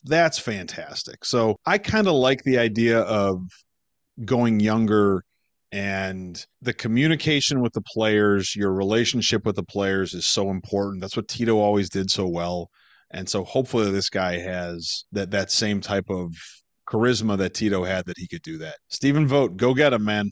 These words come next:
We wanna see you be successful. Moving on. Let's get nuts. Buckeyes got their signature beatdown of the season, finally,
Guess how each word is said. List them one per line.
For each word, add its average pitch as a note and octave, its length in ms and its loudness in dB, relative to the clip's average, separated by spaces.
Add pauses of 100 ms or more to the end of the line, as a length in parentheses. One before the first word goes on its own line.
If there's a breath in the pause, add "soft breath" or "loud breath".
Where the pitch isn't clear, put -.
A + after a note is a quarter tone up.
We G#2+ 160 0
wanna B2 260 2
see C3 160 0
you B2+ 60 4
be A#2 140 2
successful. G2 680 -4 (300)
Moving F3+ 320 4
on. C#3 280 2
Let's C3+ 200 -2
get F#3+ 180 0
nuts. G#3+ 540 0 (260)
Buckeyes D3 460 4
got C3 240 2
their A#2 200 2
signature F3+ 760 2
beatdown C3 640 0
of A2 100 0
the G2+ 80 -2
season, A#2 680 0
finally, B2+ 720 0